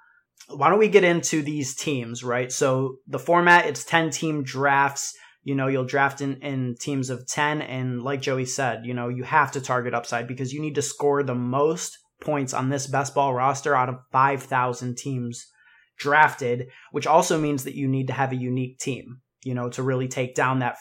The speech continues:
first place prize of ten thousand dollars, which is obviously the goal in a G P P like this. So you need to, A, target upside, and B, have a unique team, which means, you know, going off the board in some spots. I definitely think the two of us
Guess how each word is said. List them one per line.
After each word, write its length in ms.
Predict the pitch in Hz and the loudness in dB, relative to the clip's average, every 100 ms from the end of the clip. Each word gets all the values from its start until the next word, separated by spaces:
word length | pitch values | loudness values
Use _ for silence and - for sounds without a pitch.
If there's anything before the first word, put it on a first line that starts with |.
| - | -4
first 480 | 135 127 - - - - _ _ | -2 -2 -4 -8 -16 -20 _ _
place 380 | - 147 135 131 | -4 -2 -2 -4
prize 400 | - 139 139 120 | -2 2 2 0
of 160 | 120 - | -6 -8
ten 300 | - 135 127 | -4 -4 -2
thousand 440 | 131 127 120 120 | 0 0 -2 -4
dollars, 460 | 127 151 139 123 120 | 2 4 4 0 -6
which 180 | 123 131 | -8 -8
is 100 | 131 | -2
obviously 540 | 135 139 135 131 131 | 0 0 -2 -2 -4
the 180 | 123 120 - | -6 -10 -6
goal 520 | 135 160 127 131 131 _ _ - 156 | 2 4 4 0 -4 _ _ -12 -4
in 100 | 151 | -2
a 100 | 131 | -2
G 200 | 131 135 | -2 -4
P 180 | 135 | -6
P 220 | 131 160 156 | -6 -2 0
like 280 | 113 110 | 0 -4
this. 300 | - 120 123 | -4 -4 -4
So 380 | - 135 127 127 | -2 0 2 0
you 180 | 131 147 | 0 -2
need 220 | 143 139 | -2 -2
to, 120 | 123 | -2
A, 300 | 143 160 185 190 - - _ | 2 2 2 -2 -18 -20 _
target 320 | - 160 156 151 | 6 6 6 2
upside, 680 | 139 135 147 135 139 147 175 _ | -2 -2 2 2 2 -2 -10 _
and 200 | 143 135 | -6 -4
B, 440 | 139 143 139 131 131 | -4 -4 -2 -6 -8
have 220 | 127 143 | 0 0
a 40 | 135 | 2
unique 460 | 131 131 131 127 | 0 0 -2 -6
team, 400 | - 165 151 139 | -8 -4 -2 0
which 220 | 131 131 135 | -2 -4 -4
means, 340 | 135 127 123 | -4 -4 -4
you 60 | 135 | -2
know, 140 | 127 | -4
going 320 | 123 139 139 | -2 -2 0
off 220 | 127 123 - | 0 -2 -4
the 60 | |
board 380 | 120 135 147 143 | -6 0 2 2
in 100 | 127 | -2
some 260 | 120 120 117 | -6 -8 -8
spots. 460 | - - 123 127 131 | -6 -2 -2 -2 -4
I 120 | 127 | -4
definitely 520 | 123 156 165 170 147 | 2 4 4 2 -2
think 180 | 135 139 | -4 -6
the 80 | 131 | -6
two 220 | - 139 | -2 0
of 120 | 127 | 0
us 340 | 131 131 - | -2 -2 -6